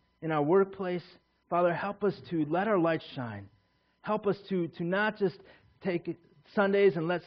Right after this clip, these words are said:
Sundays be worship days and then go the rest of the week. Help us to bring our worship to work. Make sure that, making sure that we bring Jesus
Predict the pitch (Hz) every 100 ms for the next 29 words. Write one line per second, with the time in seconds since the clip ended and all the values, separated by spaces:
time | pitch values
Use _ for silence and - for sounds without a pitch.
0 | - 190 190 175 170 165 160 196 196 208
1 | 185 180 180 156 160 160 160 147 170 185
2 | 175 175 - 160 147 135 - - - 214
3 | 208 196 - 135 190 185 160 151 185 190
4 | - - 131 127 113 - _ _ 175 196
5 | - - 226 220 190 165 - _ _ -
6 | 190 202 180 214 196 185 196 135 226 226
7 | 180 143 220 220 139